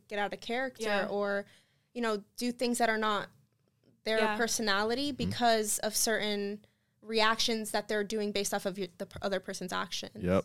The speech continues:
Speaker 2: Yeah.
Speaker 3: That's why communication is really big, and sometimes,
Speaker 1: Huge.
Speaker 3: like, communication styles, like, maybe I'm trying
Speaker 1: Yeah.
Speaker 3: to say something, but in
Speaker 2: Yeah.
Speaker 3: a way
Speaker 1: It's
Speaker 3: that they're
Speaker 1: not
Speaker 3: not picking up.
Speaker 1: Yeah, like,
Speaker 3: S-, clicking.
Speaker 1: comprehending in
Speaker 3: Yeah.
Speaker 1: there.
Speaker 2: Yeah.
Speaker 1: Especially, it, it, it definitely can be, like, taken in two different ways. Like,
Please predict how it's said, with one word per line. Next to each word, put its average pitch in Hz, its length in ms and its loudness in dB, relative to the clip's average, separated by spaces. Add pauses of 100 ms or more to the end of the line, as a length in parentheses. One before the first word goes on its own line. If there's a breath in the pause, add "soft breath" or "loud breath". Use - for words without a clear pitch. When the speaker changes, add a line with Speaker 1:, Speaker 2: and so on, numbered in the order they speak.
Speaker 2:
Yeah. 92 240 0
Speaker 3:
That's 104 160 4
why 101 60 4
communication 95 540 4
is 85 140 4
really 87 160 6
big, 85 240 6
and 85 100 4
sometimes, 90 420 2
Speaker 1:
Huge. 85 120 0
Speaker 3:
like, - 80 -8
communication 82 460 -4
styles, 98 640 2
like, 87 120 4
maybe 98 220 6
I'm 95 80 6
trying 110 160 6
Speaker 1:
Yeah. 85 80 2
Speaker 3:
to - 60 -2
say 101 180 2
something, 117 460 4
but 95 80 6
in 90 80 6
Speaker 2:
Yeah. 90 100 4
Speaker 3:
a 90 60 6
way 87 180 6
Speaker 1:
It's 90 100 6
Speaker 3:
that 87 100 8
they're 262 60 6
Speaker 1:
not 269 140 8
Speaker 3:
not - 320 2
picking 180 300 2
up. 165 180 2
Speaker 1:
Yeah, 226 320 2 (220)
like, 233 160 4
Speaker 3:
S-, - 180 -4 (140)
clicking. 208 240 4
Speaker 1:
comprehending - 580 -6 (140)
in - 100 0
Speaker 3:
Yeah. 101 240 10
Speaker 1:
there. 82 120 8
Speaker 2:
Yeah. 78 80 2
Speaker 1:
Especially, 359 480 4
it, 254 280 0
it, 214 100 -10 (260)
it 233 160 -6 (420)
definitely 320 480 -2
can 240 320 -4
be, 214 240 -4
like, 202 320 -4 (260 soft breath)
taken 226 300 -2
in 220 180 -4
two - 220 -6
different 208 320 -6
ways. 202 360 -4
Like, 202 240 -2